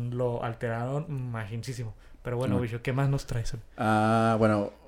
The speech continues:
Speaker 2: eh, otra que se me hace interesante de La Sirenita.
Speaker 1: Uy.
Speaker 2: Es también, este, pues, un cuento original de otro sujeto, creo que noruego, no sé dónde chingados
Speaker 1: Hay
Speaker 2: es
Speaker 1: unas
Speaker 2: el
Speaker 1: historias más trágicas y mórbidas, diría Dross, que otras, güey. La Hércules está relativamente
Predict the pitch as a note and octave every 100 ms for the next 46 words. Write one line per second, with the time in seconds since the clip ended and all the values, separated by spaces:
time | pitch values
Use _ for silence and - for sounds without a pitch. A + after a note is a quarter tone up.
0 | - A2 G#2 G#2+ A#2 - A#2 A#2 A#2+ B2+
1 | C#3 - G2+ A#2+ A#2 G#2+ G2+ A#2 B2 B2
2 | A2+ G2+ F#2+ F#2+ G2 B2 C3+ C3+ - -
3 | - - - C#3 A#2+ A2+ F#2+ F#2+ F2 -
4 | G2+ F#2+ F#2+ F#2 F#2+ - F2+ G2 G2 G2+
5 | G2 F2+ E2+ - G#2 F#2+ G2 F#2 G2+ G#2
6 | - - F#2 G#2+ G#2+ F2+ F#2 F#2+ G#2+ G2+
7 | G2 G#2 A2 G2+ F#2+ G2+ C3+ C#3 D3+ C#3+
8 | C#3 C3 C#3+ C#3+ - D3 E3 - E3 D#3
9 | C3+ B2 A#2 A#2 D3 D3+ D3+ D#3+ E3+ E3
10 | E3 - C#3 C3 C3+ C#3+ C#3+ D3+ - D3+
11 | D3 D#3 F3+ F#3+ G#3 D3+ C#3 D3+ F#3 F#3+
12 | F3 C#3 D#3 F3+ - C#3+ D#3+ E3 E3+ F3+
13 | F3